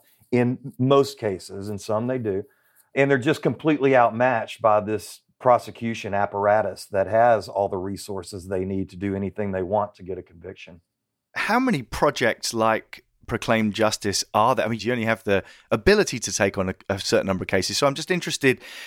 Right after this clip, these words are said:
Speaker 2: in how many approach letters you get or emails from people saying, "Hey, look into this case." And what do those people do? What other avenues are there for them?
Speaker 1: So there are, and I don't know the exact number, but let's call it forty-ish Innocence Project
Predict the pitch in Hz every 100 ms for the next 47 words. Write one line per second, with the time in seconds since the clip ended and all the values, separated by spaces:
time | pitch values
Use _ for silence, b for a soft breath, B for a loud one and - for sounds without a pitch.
0 | B - 123 120 127 135 120 104 - 131
1 | 120 - 101 - 95 101 92 98 - 113
2 | 113 127 123 113 - 104 113 - 104 110
3 | 107 139 110 104 120 - 110 110 123 -
4 | 117 107 - 107 B B B 156 - 143
5 | 131 139 127 - 113 - 98 90 - 110
6 | 95 80 - 139 - 117 110 110 104 95
7 | 90 104 98 87 - 82 80 - b b
8 | - - 170 139 214 240 180 175 170 165
9 | 147 151 123 143 131 147 131 135 123 120
10 | 104 120 117 113 107 107 101 110 117 127
11 | - 147 139 123 - - - 131 123 120
12 | - 120 107 92 - - _ _ _ _
13 | - 131 123 - 104 - - 104 101 107
14 | 104 104 104